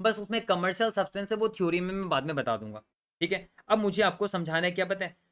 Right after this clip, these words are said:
छोटे-छोटे एक रिप्लेसमेंट पार्ट, ये बहुत इंपॉर्टेंट कस-, कॉन्सेप्ट है, इसको स्टार देना।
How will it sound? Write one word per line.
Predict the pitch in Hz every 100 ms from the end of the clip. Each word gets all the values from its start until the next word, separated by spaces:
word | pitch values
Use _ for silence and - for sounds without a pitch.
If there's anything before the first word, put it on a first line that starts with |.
| _
छोटे-छोटे | 233 240 240 233
एक | 233 190
रिप्लेसमेंट | 190 190 208 202 233 226
पार्ट, | 202 190
ये | 202
बहुत | 175 180
इंपॉर्टेंट | 160 147 143 160 156
कस-, | 147 -
कॉन्सेप्ट | - 147 147 147
है, | 170
इसको | 156 - 156
स्टार | - 120 110
देना। | 107